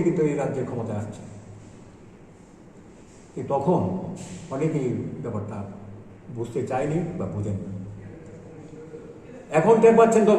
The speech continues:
বছর পরে বা এখানে ছ বছর পর মানুষ কথা বলতে পারছে না। এই যে বলুন তো দেখি আপনারা, শুধু কি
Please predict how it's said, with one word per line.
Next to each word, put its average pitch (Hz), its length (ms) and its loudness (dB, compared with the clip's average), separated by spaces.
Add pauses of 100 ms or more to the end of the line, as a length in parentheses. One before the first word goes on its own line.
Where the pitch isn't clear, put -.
বছর 180 180 6 (100)
পরে - 160 4 (100)
বা - 140 0
এখানে 175 240 6
ছ - 20 2 (140)
বছর 160 260 6
পর - 100 0 (760)
মানুষ 202 220 4
কথা 247 200 10
বলতে 277 220 6
পারছে 226 280 6
না। - 60 0 (1500)
এই 202 60 2
যে 233 120 10
বলুন 240 180 10
তো - 80 4
দেখি 233 200 8
আপনারা, 226 240 6 (1900)
শুধু 185 220 6
কি - 60 2